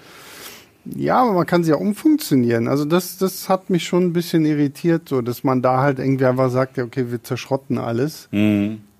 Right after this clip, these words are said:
Speaker 1: Und selbst wenn du halt Einzelteile da irgendwie noch rausnimmst oder so, aber ja gut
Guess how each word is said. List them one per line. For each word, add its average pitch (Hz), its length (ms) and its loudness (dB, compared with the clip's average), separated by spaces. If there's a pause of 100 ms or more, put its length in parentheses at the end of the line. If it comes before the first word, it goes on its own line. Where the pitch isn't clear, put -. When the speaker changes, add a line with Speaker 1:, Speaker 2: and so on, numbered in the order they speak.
(100)
Speaker 1:
Und 127 120 -4
selbst 156 280 0
wenn 202 100 4
du - 80 4
halt 175 220 0
Einzelteile 143 800 2
da 127 140 4
irgendwie 127 220 0
noch 123 240 -2
rausnimmst 117 540 -4
oder 117 220 -2
so, 135 320 -6
aber 147 360 2 (600)
ja 160 180 2
gut 156 340 0